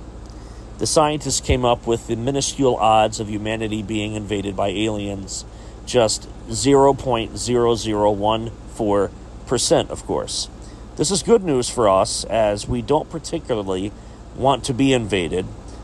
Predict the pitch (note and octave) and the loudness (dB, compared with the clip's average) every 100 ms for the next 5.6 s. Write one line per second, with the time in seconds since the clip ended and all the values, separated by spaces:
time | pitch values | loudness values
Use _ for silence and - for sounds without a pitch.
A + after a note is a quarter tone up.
0 | - - G2+ A2+ B2 C3 C3+ C3+ C#3+ - | -6 -2 0 4 6 6 6 2 -2 -6
1 | - C3 A#2+ A#2+ - F3+ E3+ C#3+ A2+ C3+ | -8 0 4 2 2 0 2 2 0 -4
2 | C3 C3 A#2+ A#2 A#2 - A2+ - A2+ G#2 | -2 -4 -2 -2 -4 -4 -4 -2 0 0
3 | - A2+ F#2+ G2 G2+ - - - - A#2 | -2 -4 0 0 -2 -6 -12 -18 -2 0
4 | A2+ A#2+ A#2 A#2 A#2 G#2 A2 - G#2 F#2+ | 2 4 6 6 4 2 2 0 -2 0
5 | F#2+ - G#2+ D#2 - - | -4 -2 2 2 0 -10